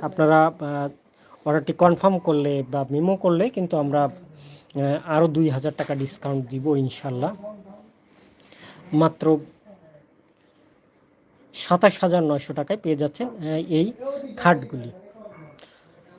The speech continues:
তো সুপ্রিয় দর্শক, দেরি না করে চলে আসুন আমাদের, আহ, শোরুমে। আমাদের শোরুমের ঠিকানা যদিও আমি already একবার বলেছি, আহ, আর একবার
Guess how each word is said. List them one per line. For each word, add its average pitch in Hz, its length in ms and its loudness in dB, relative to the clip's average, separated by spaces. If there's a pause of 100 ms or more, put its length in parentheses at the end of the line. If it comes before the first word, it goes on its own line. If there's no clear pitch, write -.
(360)
তো 226 80 0
সুপ্রিয় 240 280 2
দর্শক, 233 420 4 (260)
দেরি 190 240 4
না 196 120 4
করে 185 200 4
চলে 175 260 2
আসুন 185 260 0
আমাদের, 165 360 2
আহ, 160 100 -2
শোরুমে। 151 540 0
আমাদের 151 380 -2
শোরুমের 156 380 0
ঠিকানা 180 280 0
যদিও 147 280 0
আমি 147 340 0
already 135 320 -2
একবার 135 240 -4
বলেছি, 143 760 -2 (520)
আহ, 139 400 -4
আর 143 80 -2
একবার 143 240 0